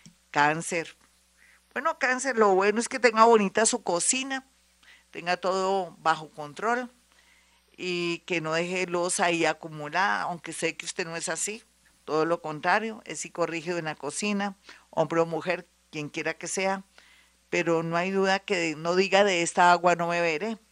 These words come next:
No puede volver a tomar decisiones locas con respecto al amor o con una sociedad con alguien. Más bien váyase despacio, teniendo fe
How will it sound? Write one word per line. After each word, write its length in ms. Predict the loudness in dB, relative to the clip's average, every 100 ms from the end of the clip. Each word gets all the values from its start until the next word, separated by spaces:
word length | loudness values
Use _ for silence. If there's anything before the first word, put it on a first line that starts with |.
| _ _ _ _ _ _ _
No 140 | -6 -2
puede 220 | 0 2
volver 320 | 4 4 4
a 80 | 2
tomar 320 | 0 0 0
decisiones 720 | -2 -4 -4 -4 -4 -4 -4
locas 580 | 4 4 4 -2 -4 -6
con 240 | -8 -6
respecto 420 | -6 -8 -8 -4 -2
al 120 | 0
amor 400 | 0 0 -2 -4 _ _ _
o 180 | -6 -4
con 200 | -4 -6
una 200 | -6 -8
sociedad 640 | -8 -10 -4 0 0 -2
con 220 | -4 -4 -2
alguien. 460 | -2 -4 -14 -16 _ _ _ _ _ _
Más 240 | -8 -6 -4
bien 200 | -6 -2
váyase 400 | -2 -2 -6 -6
despacio, 880 | -6 -8 -6 2 4 4 2 0 0
teniendo 480 | -2 -4 -4 -6
fe 320 | -2 2 2